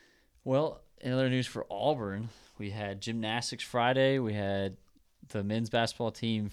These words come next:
Saturday against Florida, and you had women's against Missouri Sunday.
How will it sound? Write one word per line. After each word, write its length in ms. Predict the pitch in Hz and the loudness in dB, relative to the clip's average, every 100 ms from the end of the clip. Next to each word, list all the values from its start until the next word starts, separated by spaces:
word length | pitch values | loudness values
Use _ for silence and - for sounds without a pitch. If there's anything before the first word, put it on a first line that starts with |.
| - | -6
Saturday 380 | - 110 117 113 | -2 2 4 4
against 240 | 107 - | 0 -4
Florida, 720 | - 110 113 113 110 110 107 - - - _ | -4 0 2 2 4 2 0 -6 -20 -20 _
and 120 | 101 | -4
you 60 | 104 | -2
had 60 | |
women's 460 | 98 110 110 104 - | 0 0 0 -2 -4
against 400 | 101 101 98 - | -4 -4 -4 -8
Missouri 400 | 98 95 113 113 | -8 -4 -2 -2
Sunday. 560 | - 110 117 82 98 | -2 -4 -2 -4 -4